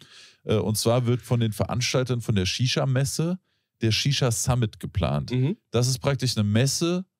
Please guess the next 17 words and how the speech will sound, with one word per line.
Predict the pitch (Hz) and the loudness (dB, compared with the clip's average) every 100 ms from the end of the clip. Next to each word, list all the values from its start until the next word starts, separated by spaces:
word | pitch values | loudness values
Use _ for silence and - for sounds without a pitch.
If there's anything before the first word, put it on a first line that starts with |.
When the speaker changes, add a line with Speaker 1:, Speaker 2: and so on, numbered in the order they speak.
| _ _ _ _ _ _ | _ _ _ _ _ _
Speaker 1:
aber | 123 123 | 0 2
nur | 135 135 120 | 2 2 0
fachintern. | - 127 113 87 80 - 71 65 - _ _ | 0 0 0 -2 -6 -6 -6 -6 -10 _ _
Und | - 113 | -2 0
auch | 107 104 | 0 0
weniger | 123 123 113 | 0 2 0
mit | 110 | 0
Ausstellungen, | - 127 139 139 139 | 0 0 0 0 2
sondern | 123 117 | 2 2
mehr | 110 | 0
mit | 104 | 0
Panels | - 107 90 78 - | 0 0 0 -2 -4
oder | 58 | -4
so. | 57 | -2
Also | 80 98 | -2 0
wir | 107 | 0
wissen | 160 - 165 | 0 -2 -4